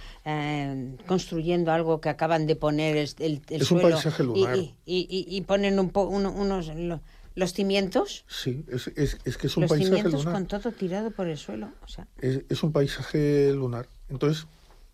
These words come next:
Speaker 2: eh, claro, eh, entroncando con lo que tú decías antes,
Speaker 1: Hmm.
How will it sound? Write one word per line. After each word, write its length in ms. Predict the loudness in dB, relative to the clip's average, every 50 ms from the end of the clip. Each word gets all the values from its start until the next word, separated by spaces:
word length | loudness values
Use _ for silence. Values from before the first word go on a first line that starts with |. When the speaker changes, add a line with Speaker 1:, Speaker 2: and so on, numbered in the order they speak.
| -20 -20 -20 -20 -20 -14
Speaker 2:
eh, 200 | -10 -10 -10 -8 -2
claro, 340 | 0 2 2 2 2 0 -2 -6
eh, 240 | -2 -2 -2 -2 -2
entroncando 600 | -4 -6 0 0 0 0 2 0 2 2 2 4
con 100 | 4 2
lo 100 | 2 2
que 80 | 0
tú 140 | 0 2 2
decías 400 | 2 2 2 0 -2 -2 0 0
antes, 440 | -2 -2 0 -2 -2 -4 -4 -6 -8 -6
Speaker 1:
Hmm. 180 | -4 -4 -4